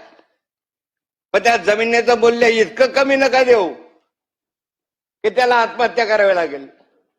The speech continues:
पूर्वीच्या कायद्यानुसार द्या, ठेकेदारांचे पोट भरण्यासाठी कामं करतात, आज शेतकऱ्याला दुसऱ्या दिवशी मारतात. अध्यक्ष महोदय, कामं कुठे होत आहेत? कामं होत आहे मुंबई, पुणे, नाशिक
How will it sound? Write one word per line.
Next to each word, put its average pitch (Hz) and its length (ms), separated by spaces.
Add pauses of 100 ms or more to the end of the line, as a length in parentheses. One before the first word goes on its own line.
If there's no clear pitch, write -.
(920)
पूर्वीच्या 220 360
कायद्यानुसार 220 720
द्या, 208 340 (1040)
ठेकेदारांचे 240 680
पोट 226 280
भरण्यासाठी 220 600
कामं 214 280
करतात, 208 400 (960)
आज 180 180
शेतकऱ्याला 226 540
दुसऱ्या 202 340
दिवशी 208 260
मारतात. 190 440 (1000)
अध्यक्ष 175 480
महोदय, 185 380
कामं 170 340
कुठे 165 200
होत 175 200
आहेत? 160 180 (2000)
कामं 208 240
होत 196 240
आहे 202 140
मुंबई, 190 400
पुणे, 185 440
नाशिक 165 460